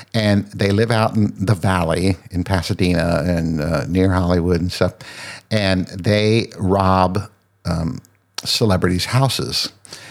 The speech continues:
So, like, they robbed, uh, Paris Hilton's house and Orlando Bloom's house and some other chick I didn't know. But, um, this was a documentary. I'm watching the documentary about these kids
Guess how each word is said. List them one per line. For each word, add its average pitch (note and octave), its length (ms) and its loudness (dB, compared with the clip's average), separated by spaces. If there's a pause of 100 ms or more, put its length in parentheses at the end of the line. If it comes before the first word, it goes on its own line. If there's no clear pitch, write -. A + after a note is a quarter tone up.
(180)
So, - 160 0
like, F#2+ 240 0
they F#2+ 160 2
robbed, F2+ 600 0 (200)
uh, F#2 140 -4
Paris G#2 400 0
Hilton's G2 320 0
house F2+ 460 2
and F2 100 0
Orlando F2 400 2
Bloom's F#2+ 460 0
house F2 420 0
and F2 80 -2
some A2+ 220 0
other F2 160 2
chick - 260 -4
I E2 80 0
didn't E2 220 -2
know. E2+ 180 -2 (800)
But, G2+ 280 2
um, F#2+ 420 4 (280)
this A#2 320 -2
was G#2 160 -4
a E2+ 40 -6
documentary. G2 840 2
I'm A2 180 2
watching G#2+ 300 2
the E2+ 80 0
documentary F#2 1040 0
about F#2 480 -2
these F2 240 -2
kids - 420 -4